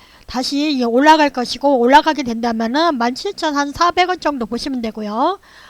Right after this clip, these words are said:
만약에 여기를 깨고 내려오면은 이 봉 중심선에 긴 장대 양봉의 중심선인 사천백 원, 백육십 원 정도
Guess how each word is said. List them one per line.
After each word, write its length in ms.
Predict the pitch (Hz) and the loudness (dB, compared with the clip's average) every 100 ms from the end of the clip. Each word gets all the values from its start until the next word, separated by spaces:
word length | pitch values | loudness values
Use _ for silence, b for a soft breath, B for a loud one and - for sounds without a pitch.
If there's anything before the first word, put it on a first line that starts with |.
| - | -6
만약에 400 | 247 285 302 262 | 0 2 2 0
여기를 320 | 233 269 277 | 0 0 -2
깨고 320 | 381 427 427 | -2 0 0
내려오면은 840 | 320 240 247 247 247 339 349 208 190 B B | 0 2 0 0 -2 -2 -4 -6 -12 B B
이 160 | 240 254 | -6 -4
봉 300 | - 285 294 | -2 -4 -4
중심선에 880 | 277 302 320 294 240 233 277 359 349 B B | -8 -8 -6 -4 -2 -2 0 -2 -6 B B
긴 180 | 269 262 | -8 -6
장대 380 | 254 269 320 302 | -4 -6 0 0
양봉의 460 | 262 240 247 294 | 0 -2 -4 -4
중심선인 880 | - 247 294 269 233 247 294 220 185 _ _ _ _ _ _ _ _ _ _ B B B B | -6 -10 -10 -6 -6 -4 -4 -6 -12 _ _ _ _ _ _ _ _ _ _ B B B B
사천백 600 | - 349 - 381 349 262 | -6 -6 -2 -4 0 2
원, 240 | 285 294 285 | 4 4 2
백육십 480 | 240 269 311 320 | -4 -4 -4 -4
원 140 | 302 285 | -4 -2
정도 480 | 240 220 214 190 | -4 -6 -6 -8